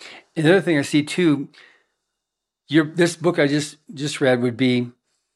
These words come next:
I could see that a a middle grade student can read, okay, that's, they either like dogs or they don't. But then if you have an adult,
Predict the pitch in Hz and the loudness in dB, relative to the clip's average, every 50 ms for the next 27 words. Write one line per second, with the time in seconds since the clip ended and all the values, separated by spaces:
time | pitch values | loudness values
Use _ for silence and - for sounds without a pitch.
0 | _ _ _ _ _ _ _ _ _ _ _ - 135 135 123 151 147 147 - - | _ _ _ _ _ _ _ _ _ _ _ -4 -2 0 0 0 0 -2 -4 -2
1 | 165 143 147 131 151 147 135 131 131 127 - _ _ _ _ _ _ _ - 151 | 0 0 2 2 2 0 2 0 0 -2 -6 _ _ _ _ _ _ _ -6 -2
2 | 139 143 147 156 151 - 143 147 139 135 - - 151 147 135 - 147 139 143 151 | 2 4 4 4 4 2 2 0 0 0 0 0 2 2 2 0 0 0 0 0
3 | 180 214 202 233 214 208 208 208 196 165 151 165 165 165 165 - - - - - | 0 0 0 2 2 2 2 -2 -6 -8 -2 0 0 0 0 -4 -12 -16 -16 -18
4 | _ _ _ _ - 151 147 139 131 151 143 135 131 117 143 131 127 131 123 117 | _ _ _ _ -2 0 0 2 2 4 4 2 2 2 2 2 2 2 0 -2
5 | 127 135 143 123 127 120 123 131 - - _ - - - - _ _ _ _ _ | -2 -2 0 0 2 0 0 -2 -4 -10 _ -20 -20 -20 -20 _ _ _ _ _
6 | - 143 135 156 156 147 160 160 156 143 151 135 123 123 170 185 180 165 156 147 | -8 -2 2 2 2 4 2 2 2 2 0 -2 0 0 2 4 4 4 2 0
7 | - | -4